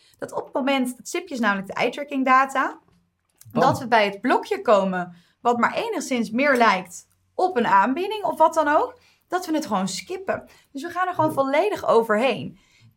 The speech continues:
Speaker 1: En daarin zien we weer dat, ehm, het soms juist ontzettend goed kan werken om in te blenden. Dus juist helemaal niet te lijken op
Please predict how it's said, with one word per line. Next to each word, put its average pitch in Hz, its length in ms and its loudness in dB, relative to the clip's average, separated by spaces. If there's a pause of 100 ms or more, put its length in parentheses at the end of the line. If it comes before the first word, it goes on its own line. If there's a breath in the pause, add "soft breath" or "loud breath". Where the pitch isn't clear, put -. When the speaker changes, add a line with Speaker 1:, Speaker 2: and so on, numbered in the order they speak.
(280)
Speaker 1:
En 240 100 -2
daarin 294 300 4
zien 294 220 -6
we 262 100 0
weer 247 260 2
dat, 208 480 2
ehm, 190 380 -2 (240)
het 247 160 -12
soms 330 340 -8
juist 262 340 2
ontzettend 240 520 -8
goed - 160 -20
kan 208 200 -6
werken 196 320 -4
om 202 140 -8
in 254 240 -6
te 247 140 -10
blenden. 180 360 -14
Dus - 120 -16
juist 226 280 -4
helemaal 233 500 2
niet 247 160 -6
te 214 100 -6
lijken 185 460 -4
op - 200 0